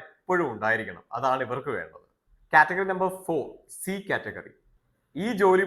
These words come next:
പോയ മറ്റൊന്ന്. ഈ തരത്തിലുള്ള ചിന്താഗതിക്കാരായിരിക്കും ഇവര്. അതുകൊണ്ട് തന്നെ സ്ഥാപനത്തിനോടോ ചെയ്യുന്ന ജോലിയോടോ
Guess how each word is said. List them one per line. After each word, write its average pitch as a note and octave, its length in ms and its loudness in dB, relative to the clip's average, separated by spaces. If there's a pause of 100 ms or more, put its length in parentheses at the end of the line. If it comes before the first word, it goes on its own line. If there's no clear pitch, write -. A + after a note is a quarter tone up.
പോയ C#3 260 6 (300)
മറ്റൊന്ന്. B2 380 -6 (720)
ഈ F#3+ 40 -2 (120)
തരത്തിലുള്ള C#3+ 420 -2 (100)
ചിന്താഗതിക്കാരായിരിക്കും A2+ 1040 -6
ഇവര്. D#2 180 -20 (540)
അതുകൊണ്ട് D#3 400 0
തന്നെ C3+ 220 0 (220)
സ്ഥാപനത്തിനോടോ D3 840 2 (200)
ചെയ്യുന്ന D3+ 320 -2 (120)
ജോലിയോടോ B2 560 -4